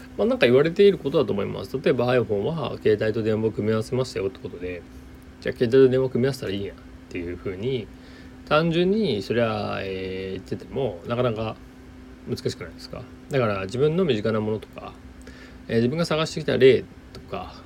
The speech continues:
自分が考えたものでやった方が、えー、こういうのは一番いいかなと思います。それがなんかメジャーな商品じゃなくて全然いいので、自分が見つけた、例えば百円ショップにあるアイテムとか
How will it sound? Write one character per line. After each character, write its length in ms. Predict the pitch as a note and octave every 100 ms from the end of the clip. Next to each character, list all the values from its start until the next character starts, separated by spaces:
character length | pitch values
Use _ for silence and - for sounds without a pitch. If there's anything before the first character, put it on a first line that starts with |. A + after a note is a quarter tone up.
| -
自 120 | B2 C#3
分 80 |
が 80 | F#3
考 200 | - G3+ B3
え 40 |
た 80 | F#3
も 100 | E3+
の 80 | F#3
で 280 | A#3 C3+ - - - -
や 100 | A#2+
っ 20 |
た 120 | C3
方 180 | A2+ G#2+
が、 220 | D#3+ C#3 - - - - - - - - -
え 320 | A#2 - -
ー、 40 | C#3
こ 60 |
う 40 | B2+
い 40 |
う 40 |
の 60 | G2+
は 160 | B2 F2+
一 160 | -
番 160 | G#2+ G#2
い 100 | A#2+
い 40 | A2+
か 120 | G2
な 80 | F2+
と 60 | F#2 - - - -
思 120 | G2+
い 20 |
ま 160 | F#2 F2+
す。 60 | -
そ 100 | B2+
れ 60 |
が 280 | E3 B2 - - - - - -
な 60 | B2
ん 40 |
か 220 | A2+ - - - - - - -
メ 100 | A#2
ジ 60 |
ャ 60 | B2+
ー 40 |
な 100 | B2
商 160 | A#2+ D3+
品 100 | F#2
じ 60 |
ゃ 40 | F2+
な 40 |
く 80 | F#2
て 60 | F#2
全 100 | F#2+
然 140 | G2+
い 40 | A2
い 20 |
の 160 | G2 F2+
で、 240 | F#2 - - -
自 120 | A2
分 80 | A2
が 60 | A2+
見 80 | G#2+
つ 80 |
け 80 | B2+
た、 320 | A#2+ B2+ G#2 - - - - - - B2+
例 100 | C3
え 40 |
ば 120 | A#2
百 300 | G2+ G#2 -
円 260 | G#2+ G#2+ G#2+
シ 80 | -
ョ 40 |
ッ 20 |
プ 140 | G#2+ G2+
に 40 |
あ 80 | F#2
る 160 | F2+ F#2
ア 80 |
イ 60 | F2+
テ 80 | F#2
ム 100 | F#2
と 100 | F#2
か 140 | -